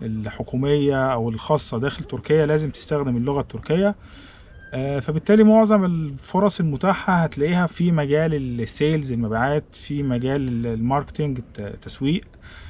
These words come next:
يعني دي المجالات اللي ممكن الشركات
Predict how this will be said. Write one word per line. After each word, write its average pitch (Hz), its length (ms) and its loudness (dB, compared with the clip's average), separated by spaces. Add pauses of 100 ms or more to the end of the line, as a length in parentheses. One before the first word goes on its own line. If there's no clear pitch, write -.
(280)
يعني 127 180 -2
دي 160 100 2
المجالات 185 680 4
اللي 151 200 0
ممكن 170 540 2
الشركات 139 800 -2